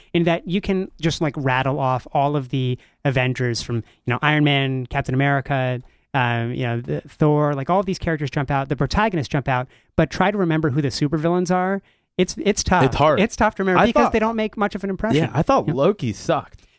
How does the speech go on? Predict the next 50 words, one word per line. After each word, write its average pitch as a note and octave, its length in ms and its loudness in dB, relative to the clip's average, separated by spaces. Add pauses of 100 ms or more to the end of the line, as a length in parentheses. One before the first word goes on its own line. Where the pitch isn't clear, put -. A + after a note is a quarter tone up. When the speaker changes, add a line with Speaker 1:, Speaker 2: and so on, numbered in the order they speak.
(160)
Speaker 1:
And, G3+ 320 2
right, F#3 200 2
so F3 220 2
because A#3+ 420 0
often, A3+ 600 -2
and G3 340 0
the F#3 80 0
same G#3+ 340 0
I F#3+ 80 0
thought F3+ 180 0
was D#3+ 140 -4
true D#3 300 2
in D3+ 580 0
the D3 220 0
most D3 220 0
recent F3 200 0
Wonder G3+ 220 0
Woman A#2+ 260 -8
movie, A#2 240 -10
which D3 340 -2
is C#3 160 2
not E3 320 4
Marvel, D#3+ 540 2
it's C#3+ 60 2
Speaker 2:
Yeah. A#2 180 0
<laughs> - 0 -
Speaker 1:
D D#3+ 140 4
C, F3+ 260 4
but C#3+ 240 -2
it's, D#3+ 300 -6
you D#3+ 120 0
know, C#3 200 2 (280)
for E3 220 4
the D#3 160 0
lay D#3 440 2
watchers, D3 640 -2
it's C#3 200 -4
like, B2+ 240 -2 (260)
it's D3+ 160 0
similar D#3 300 2
enough. C3 280 -2
It's - 120 -16
a - 20 -20
comic B2+ 320 -4
book B2+ 180 -2
based, B2+ 320 -4 (320)
um, B2+ 280 0
movie C3+ 240 0
franchise. C#3+ 440 -2
But E3 260 0